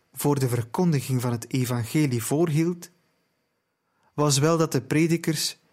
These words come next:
niet te paard, maar te voet zouden gaan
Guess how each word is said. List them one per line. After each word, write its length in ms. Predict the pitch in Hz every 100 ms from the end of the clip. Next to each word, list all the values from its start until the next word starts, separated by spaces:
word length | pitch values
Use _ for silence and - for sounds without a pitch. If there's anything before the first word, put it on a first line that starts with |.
| _ _
niet 380 | 151 185 - -
te 100 | 120
paard, 640 | - 147 185 190 - - _ _ _
maar 220 | 147 151 147
te 160 | 135
voet 340 | 113 185 - -
zouden 380 | 123 131 123 117
gaan 360 | 147 123 -